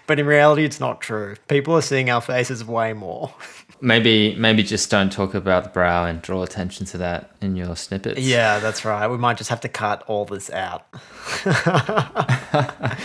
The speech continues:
Speaker 1: Anyway, Kevin, fortunately, none of our listeners have made a comment on any of our LinkedIn posts about my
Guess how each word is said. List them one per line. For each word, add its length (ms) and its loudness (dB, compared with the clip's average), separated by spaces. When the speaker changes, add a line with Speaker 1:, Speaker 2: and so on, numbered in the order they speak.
Speaker 1:
Anyway, 400 8
Kevin, 400 2
fortunately, 1120 0
none 260 0
of 100 0
our 160 4
listeners 460 -4
have 360 -4
made 240 -4
a 40 -6
comment 520 -4
on 140 -8
any 240 -4
of 80 -4
our 160 2
LinkedIn 380 -8
posts 640 -6
about 440 -2
my 220 -2